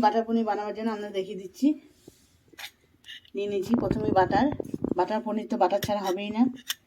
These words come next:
আর কি কি মশলা দেবো দেখুন, পোস্ত, মগজদানা, কাজু বাদাম, কয়েক টুকরো আদা, লঙ্কা,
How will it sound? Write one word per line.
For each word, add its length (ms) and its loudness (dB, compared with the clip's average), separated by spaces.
আর 140 0
কি 140 -4
কি 160 0
মশলা 320 -2
দেবো 220 -2
দেখুন, 220 4
পোস্ত, 360 0
মগজদানা, 680 4
কাজু 260 4
বাদাম, 300 10
কয়েক 240 6
টুকরো 220 4
আদা, 200 6
লঙ্কা, 460 6